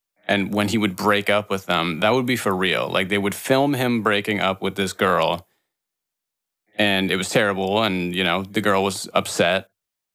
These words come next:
and he was upset. And if the shot wasn't good enough, dude, they would ask him to break up with her again <laughs> on camera. And this was real. The first time that he did that shit was fucking real.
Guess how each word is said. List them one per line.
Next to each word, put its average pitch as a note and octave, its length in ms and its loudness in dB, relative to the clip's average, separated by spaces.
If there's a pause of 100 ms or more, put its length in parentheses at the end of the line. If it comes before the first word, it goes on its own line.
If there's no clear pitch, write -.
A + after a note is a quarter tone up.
(220)
and G#2+ 120 -2
he G#2+ 120 2
was G2 180 0
upset. F#2 540 0 (840)
And G#2 400 0
if A2 180 -6
the B2+ 80 0
shot B2 460 2
wasn't C#3+ 400 -2
good G2 180 0
enough, C#3+ 380 0
dude, D#3+ 380 0 (100)
they A#2+ 140 0
would A2+ 160 0 (100)
ask A#2+ 340 -2
him C#3 260 0
to - 160 -4
break G#2+ 380 0
up A#2 160 0
with A#2 140 -2
her A#2+ 240 0
again F#2 720 -2 (800)
<laughs> - 800 -14
on A2+ 300 4
camera. F#2 600 -2 (360)
And A#2+ 160 2
this F3+ 140 0
was C#3 180 0
real. A2+ 420 -2
The G#2 120 0
first C#3 380 0
time C#3+ 240 2
that B2+ 120 0
he A#2+ 120 0
did A2 220 0
that B2+ 200 0
shit C#3+ 300 -2 (120)
was G#2+ 180 2
fucking A2 640 0
real. F#2+ 480 -2